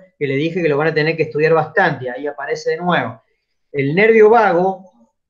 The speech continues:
los nervios vagos, que siempre son pares, son pares los nervios craneanos,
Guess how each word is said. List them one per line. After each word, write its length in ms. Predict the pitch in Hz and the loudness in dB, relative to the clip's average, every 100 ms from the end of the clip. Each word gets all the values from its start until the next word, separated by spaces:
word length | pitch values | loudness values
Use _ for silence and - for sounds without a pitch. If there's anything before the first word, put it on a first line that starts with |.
| _ | _
los 360 | 147 208 180 | 0 2 2
nervios 380 | 135 139 131 123 | -4 -8 -8 -8
vagos, 300 | 139 139 123 | -6 -6 -6
que 40 | 117 | -8
siempre 260 | 170 156 | -12 -12
son 300 | - 147 135 | -12 -12 -2
pares, 720 | 180 170 143 139 - - - _ _ _ _ | 2 2 2 -2 -6 -16 -20 _ _ _ _
son 420 | - 165 165 156 | -8 -6 -6 -6
pares 420 | 185 170 139 127 | 0 2 0 -4
los 120 | 120 | -10
nervios 300 | 117 127 127 127 | -12 -12 -14 -8
craneanos, 680 | 165 180 156 139 165 190 | -6 -4 -4 -4 -6 -10